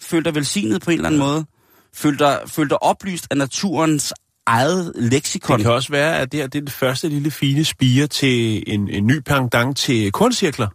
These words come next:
Speaker 1: Citronbræmmen, det er jeg fuldstændig overbevist om. Det minder mig om, at vi skal have meget mere ufo på den her side af sommerferien.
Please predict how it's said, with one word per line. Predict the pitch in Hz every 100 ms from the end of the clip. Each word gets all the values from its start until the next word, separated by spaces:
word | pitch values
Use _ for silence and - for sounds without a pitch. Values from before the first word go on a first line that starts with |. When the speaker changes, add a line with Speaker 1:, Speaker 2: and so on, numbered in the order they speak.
| _ _ _ _ _ _ _ _ _ _ _ -
Speaker 1:
Citronbræmmen, | - 123 180 170 151 143 143 139 - _ _ _ _ -
det | 104 101 - _ _ _ _ _ _ -
er |
jeg | 76 85
fuldstændig | 95 - 127 113 _ _ _ - - 107 - 67
overbevist | 82 - -
om. | - - -
Det | 135
minder | 139 147
mig | 131
om, | 123
at | 117
vi |
skal | 110 - 107 - _ _
have | - 110
meget | 104 107
mere | 113 -
ufo | 131 131 160 - _ _
på | -
den | 107 101
her | 107
side | - 98 98 -
af |
sommerferien. | - 101 107 107 - -